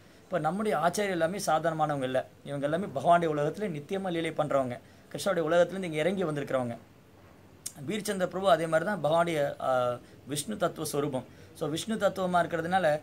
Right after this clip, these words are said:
அவரே ரெண்டு மனைவி பண்ணாங்க, ஏன் நித்யானந்த பிரபு ரெண்டு மனைவி கல்யாணம் பண்ணாங்க, ஏன் சைத்தன்ய மகாபிரபு ரெண்டு மனைவி கல்யாணம் பண்ணாங்கன்னு நம்ம கேள்வி கேட்க முடியாது. ஏன்னா பகவானுடைய லீலை வேற, நம்மளுடைய, ஆ, செயல்கள் வேற. So, நம்முடைய செயல்கள் பௌத்திகமானது.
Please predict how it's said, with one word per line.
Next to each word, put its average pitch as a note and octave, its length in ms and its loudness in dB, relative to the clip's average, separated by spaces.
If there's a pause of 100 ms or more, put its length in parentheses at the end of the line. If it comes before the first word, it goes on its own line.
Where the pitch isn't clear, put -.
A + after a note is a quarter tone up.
(180)
அவரே E3+ 260 4
ரெண்டு E3+ 220 -2
மனைவி E3+ 360 0
பண்ணாங்க, D3 340 -2
ஏன் D3+ 260 0
நித்யானந்த D3 100 -4
பிரபு E3+ 280 2
ரெண்டு D#3 200 -2
மனைவி D#3 220 -4
கல்யாணம் D3 300 2
பண்ணாங்க, C#3 340 0 (260)
ஏன் E3 320 0
சைத்தன்ய E3 300 -2
மகாபிரபு E3 120 4
ரெண்டு D3+ 200 -2
மனைவி D3+ 200 -4
கல்யாணம் C#3+ 240 2
பண்ணாங்கன்னு C#3+ 180 0
நம்ம C#3+ 160 -2
கேள்வி D3 240 0
கேட்க C3 180 -2
முடியாது. A#2 260 -4 (180)
ஏன்னா C3+ 40 -6
பகவானுடைய D3 480 0
லீலை D#3+ 240 0
வேற, F3 300 2 (160)
நம்மளுடைய, C#3 640 0 (200)
ஆ, B2+ 200 0
செயல்கள் C#3 340 -2
வேற. B2 240 0 (300)
So, - 160 -4
நம்முடைய F#3 320 0
செயல்கள் F#3 380 -2
பௌத்திகமானது. E3 680 -2